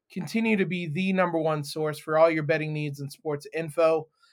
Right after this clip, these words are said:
Find all the latest odds, news, and sports developments, including this year's basketball playoffs, M L B scores, fights, and even next season's N F L futures.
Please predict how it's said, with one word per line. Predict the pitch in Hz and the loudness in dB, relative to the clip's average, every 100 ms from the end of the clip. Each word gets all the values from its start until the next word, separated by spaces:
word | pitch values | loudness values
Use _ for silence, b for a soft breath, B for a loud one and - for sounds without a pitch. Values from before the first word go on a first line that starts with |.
| _ | _
Find | - 196 214 | 4 8 8
all | |
the | 202 | 6
latest | 190 196 190 - | 4 2 2 4
odds, | 175 185 196 160 | 8 8 6 0
news, | 170 180 190 190 180 | -2 0 2 0 -2
and | 160 | -6
sports | - 180 185 - | -6 -2 -4 -4
developments, | 165 165 160 151 156 156 | 2 4 4 2 -8 -10
including | 151 208 208 196 | -2 0 2 2
this | 180 185 | 0 0
year's | 170 | -2
basketball | 143 160 151 - 160 147 - | 4 4 4 0 -4 -6 0
playoffs, | 175 175 170 165 - - _ _ _ - | 4 6 6 4 -2 -20 _ _ _ -2
M | 190 | 4
L | 196 | 4
B | 175 190 | 4 -4
scores, | - 185 180 175 151 - - | -4 -2 2 0 -2 -10 -2
fights, | 170 170 175 170 | 4 6 6 0
and | 165 160 | -10 -8
even | 175 170 160 160 | -8 -6 -6 -6
next | 156 170 151 - | -2 -2 -2 -10
season's | 185 170 165 151 147 | -10 -6 -6 -6 -6
N | 156 | -6
F | 147 | 0
L | 156 143 | 0 0
futures. | - 175 170 170 165 156 | -4 -8 -2 0 0 -2